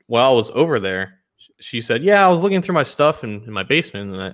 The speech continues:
I, I found something that I think you might like in your new apartment." I don't know how old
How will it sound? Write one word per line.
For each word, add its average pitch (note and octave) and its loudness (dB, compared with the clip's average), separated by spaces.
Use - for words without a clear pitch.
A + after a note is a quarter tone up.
I, F2 -12
I F#2 -10
found F3+ 0
something G#2 -6
that F2+ -2
I F#2 -2
think B2+ -8
you A2+ -6
might G2+ 0
like C3+ 0
in F#2+ -6
your F#2+ -4
new F#2 -6
apartment." F#2+ -4
I D3 2
don't E3+ 6
know E3 6
how D3 2
old D3+ 6